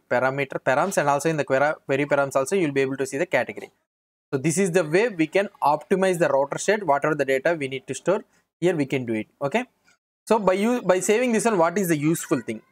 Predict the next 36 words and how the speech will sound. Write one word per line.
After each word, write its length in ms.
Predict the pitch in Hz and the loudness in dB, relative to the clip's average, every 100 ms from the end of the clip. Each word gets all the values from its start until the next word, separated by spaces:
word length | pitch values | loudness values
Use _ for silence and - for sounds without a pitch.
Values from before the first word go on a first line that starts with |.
| _ | _
So 180 | - 170 | -4 0
you 160 | 170 | 2
can 140 | 160 143 | 2 2
ask 260 | 139 - | 0 -2
me. 140 | 131 - _ _ _ - | -10 -12 _ _ _ 0
So 60 | |
what 180 | 151 175 | 2 2
is 120 | 202 | 0
the 100 | 180 | 2
useful 480 | 160 180 175 202 180 | 2 0 0 0 0
thing 160 | 175 175 | 2 0
here 300 | 156 170 202 | 2 2 2
by 160 | 143 | 0
saving 400 | 135 147 156 170 | 0 0 0 0
these 100 | 143 | 0
all 180 | 135 139 | 2 2
details? 540 | 135 131 202 - - - _ _ _ | 2 0 0 -2 -14 -20 _ _ _
What 180 | 147 180 | 0 2
is 40 | |
the 100 | 180 | 0
thing 180 | - 180 | 0 0
that 160 | 151 131 | 2 2
I 100 | 123 | 0
can 200 | 120 117 | -2 -4
do? 140 | 110 _ _ _ _ _ _ _ | -10 _ _ _ _ _ _ _
So 80 | 147 | -4
now 220 | 147 190 | 2 2
what 220 | 233 190 202 | 4 2 2
is 80 | |
the 60 | 202 | -2
thing 180 | 214 214 | 0 2
that 160 | 170 | 2
we 100 | 156 | 0
can 240 | 160 147 139 | 0 0 0
do 100 | 185 | 2
is, 400 | 156 151 240 | 4 2 0